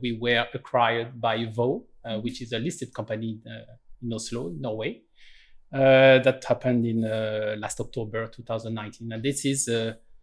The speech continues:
Speaker 1: a huge, uh, development for us. I would say that Vaux, with a Scanship subsidiary, is already a world leader in a waste treatment solution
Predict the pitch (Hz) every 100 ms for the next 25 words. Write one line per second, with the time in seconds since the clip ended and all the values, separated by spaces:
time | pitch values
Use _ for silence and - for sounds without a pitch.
0 | - - - 131 131 143 143 143 123 117
1 | 113 113 120 110 110 107 104 92 - -
2 | - - 147 165 165 165 160 151 127 117
3 | 143 143 214 156 135 - 127 123 - 147
4 | 123 - 139 - 131 - 160 143 135 131
5 | 131 117 151 196 160 127 127 117 120 147
6 | 160 127 156 147 120 107 - - 131 123
7 | 120 120 151 - 139 - 120 113 139 127
8 | 139 - 139